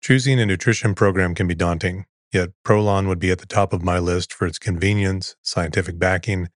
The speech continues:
and effectiveness. It's no surprise that thousands of doctors now recommend Prolon to foster healthy blood sugar and cardiovascular health. Right now, Prolon is offering I Can't Sleep listeners ten percent off their five-day nutrition program.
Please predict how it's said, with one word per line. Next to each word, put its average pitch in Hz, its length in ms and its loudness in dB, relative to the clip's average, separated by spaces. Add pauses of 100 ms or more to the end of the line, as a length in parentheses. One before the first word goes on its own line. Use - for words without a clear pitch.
and 90 100 -2
effectiveness. 87 680 -6 (600)
It's 107 160 2
no 110 160 4
surprise 98 540 2
that 101 140 -4
thousands 101 400 2
of 110 80 0
doctors 95 420 2
now 98 180 2
recommend 95 520 0
Prolon 95 420 2
to 95 80 0
foster 95 480 0
healthy 95 300 -2
blood 101 260 0
sugar 101 320 0
and 95 160 -4
cardiovascular 95 760 0
health. 82 260 -2 (720)
Right 120 140 4
now, 127 180 4
Prolon 127 360 4
is 110 140 0
offering 101 340 0
I 95 140 0
Can't 95 320 0
Sleep 101 240 0
listeners 95 460 -2
ten 104 220 0
percent 101 340 -2
off 90 200 0
their 95 140 0
five-day 95 460 0
nutrition 92 480 -4
program. 92 460 -4